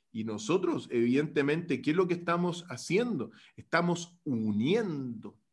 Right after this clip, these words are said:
en torno de principios, en torno de valores, a las personas que ya se dieron cuenta que, bueno, sus instituciones se corrompieron con el tiempo, pero el mensaje claro,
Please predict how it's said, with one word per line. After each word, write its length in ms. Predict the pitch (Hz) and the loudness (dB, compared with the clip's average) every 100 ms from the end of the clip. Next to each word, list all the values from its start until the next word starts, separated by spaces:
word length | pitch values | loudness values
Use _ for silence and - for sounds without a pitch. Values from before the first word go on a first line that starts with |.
| _ _ - | _ _ 0
en 340 | 143 135 135 | 0 0 2
torno 440 | 180 190 175 175 | 4 6 4 0
de 140 | 165 165 | 0 -2
principios, 840 | 156 156 147 - 175 170 165 151 | -2 -4 -6 -2 0 0 -2 -2
en 220 | 143 139 | -2 0
torno 400 | 170 170 160 160 | 2 2 2 0
de 160 | 147 143 | 4 2
valores, 880 | 131 120 113 156 233 226 131 - - _ _ _ _ 123 | 2 0 2 6 6 4 2 -4 -18 _ _ _ _ 0
a 80 | |
las 140 | 139 135 | 2 2
personas 680 | 131 135 - - 190 220 | -2 -4 -2 0 2 2
que 180 | 214 135 | 0 -2
ya 300 | 131 165 - _ | 0 -2 -6 _
se 200 | - 139 | 0 4
dieron 420 | 143 220 220 180 | 4 4 2 0
cuenta 680 | 180 254 294 - 165 107 - _ _ _ _ _ _ - | 0 0 0 -4 -6 -8 -14 _ _ _ _ _ _ -8
que, 100 | 110 | -2
bueno, 260 | 127 247 | 0 0
sus 280 | 233 175 - | 0 -2 -2
instituciones 1120 | 147 143 143 135 120 - 165 254 269 247 175 - _ _ | -6 -4 -6 -6 -8 -8 -6 -6 -4 -6 -8 -16 _ _
se 300 | - - 151 | -10 -6 -2
corrompieron 840 | 139 107 98 92 90 175 214 214 - | -2 -2 -4 -8 -4 2 4 4 2
con 160 | 190 | 0
el 200 | 190 180 | 0 -2
tiempo, 640 | - 190 175 170 117 - - _ - _ - | 0 2 2 -2 -8 -12 -18 _ -20 _ 0
pero 200 | 147 147 | 4 4
el 120 | 143 | 4
mensaje 760 | 147 143 135 - 196 180 180 180 | 0 0 -2 2 4 4 2 2
claro, 460 | 175 139 104 98 | 2 2 -2 -10